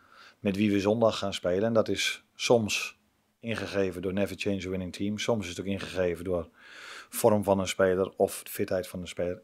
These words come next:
En in het laatste geval kan het ook nog met de kwaliteiten van de tegenstander te maken hebben dat je een bepaalde keuze maakt.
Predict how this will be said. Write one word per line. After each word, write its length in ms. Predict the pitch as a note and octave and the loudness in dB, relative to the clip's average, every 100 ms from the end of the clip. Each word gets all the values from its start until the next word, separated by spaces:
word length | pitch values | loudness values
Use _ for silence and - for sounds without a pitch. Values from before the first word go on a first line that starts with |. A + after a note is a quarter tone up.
| _ - | _ -2
En 140 | A#2 | 0
in 120 | G#2+ | 0
het 120 | G2 G2+ | -2 0
laatste 300 | F#2 F2+ - | 0 0 -6
geval 240 | - F2+ | -2 -2
kan 140 | E2+ | -2
het 80 | F2 | -6
ook 100 | F2 | -6
nog 100 | F#2 | -6
met 100 | F2+ | -10
de 60 | - | -10
kwaliteiten 500 | - F2 F2+ F2+ F2 | -8 -6 -2 -4 -4
van 100 | F2 | -10
de 60 | |
tegenstander 480 | E2+ G2 F2+ - E2+ | -6 -6 -6 -8 -10
te 100 | E2 | -10
maken 240 | E2+ E2+ E2 | -10 -8 -8
hebben 160 | E2 | -10
dat 80 | D#2+ | -12
je 60 | - | -14
een 140 | E2 | -12
bepaalde 260 | - E2 E2+ | -6 -6 -6
keuze 340 | - E2 E2 | -8 -10 -10
maakt. 360 | E2 D#2 _ | -16 -18 _